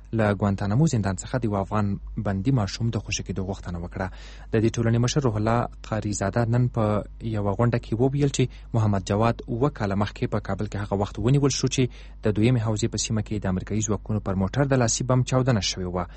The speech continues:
د قاریزاده په خبر، د وخت د کورنیو چارو وزیر دغه ماشوم چې هغه وخت دولس کلن و، امریکایي ځواکونو ته وسپارل شو چې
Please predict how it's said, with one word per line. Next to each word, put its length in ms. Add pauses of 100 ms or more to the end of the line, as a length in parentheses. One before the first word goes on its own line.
(320)
د 180
قاریزاده 400
په 80
خبر، 260 (260)
د 120 (160)
وخت 320
د 80
کورنیو 400
چارو 220
وزیر 260
دغه 180
ماشوم 300 (400)
چې 320
هغه 240
وخت 240 (100)
دولس 300
کلن 240
و، 160 (320)
امریکایي 400
ځواکونو 400
ته 80
وسپارل 500
شو 160 (320)
چې 80